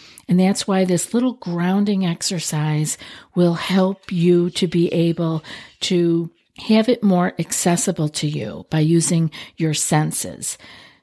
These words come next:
This is a skill sheet that I actually wrote for the group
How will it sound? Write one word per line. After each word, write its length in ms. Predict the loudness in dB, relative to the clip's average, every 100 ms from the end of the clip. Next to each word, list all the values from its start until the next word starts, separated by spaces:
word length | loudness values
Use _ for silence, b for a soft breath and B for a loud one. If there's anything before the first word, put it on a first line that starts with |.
| _
This 280 | 2 2 2
is 280 | 0 0 -8 _
a 120 | 0
skill 440 | 2 0 2 2 2
sheet 320 | 2 0 0
that 160 | -2 0
I 120 | -2
actually 460 | -2 -2 -2 -2 -2
wrote 480 | 0 2 2 2 -8
for 500 | -4 -2 0 -2 -4
the 160 | -6
group 600 | -6 0 4 4 2 -6